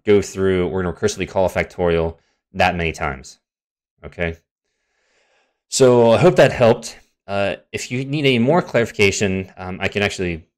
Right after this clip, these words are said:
do a video that goes a little bit more in depth, um, on recursion and how it actually works.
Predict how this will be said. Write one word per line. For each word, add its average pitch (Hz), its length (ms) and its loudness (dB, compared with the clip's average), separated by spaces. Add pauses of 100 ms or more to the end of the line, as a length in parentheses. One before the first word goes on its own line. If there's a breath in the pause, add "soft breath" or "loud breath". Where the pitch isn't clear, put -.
(140)
do 135 120 4
a 123 40 4
video 92 400 2
that 82 200 -4
goes 87 180 -2
a 82 40 -4
little 92 160 0
bit 90 100 -2
more 87 100 -4
in 80 100 -6
depth, - 460 -4 (140)
um, 78 480 -16 (480)
on 90 140 -2
recursion 80 640 -6
and 80 140 -14
how - 320 -6
it - 240 -4
actually 123 440 -4
works. 117 580 2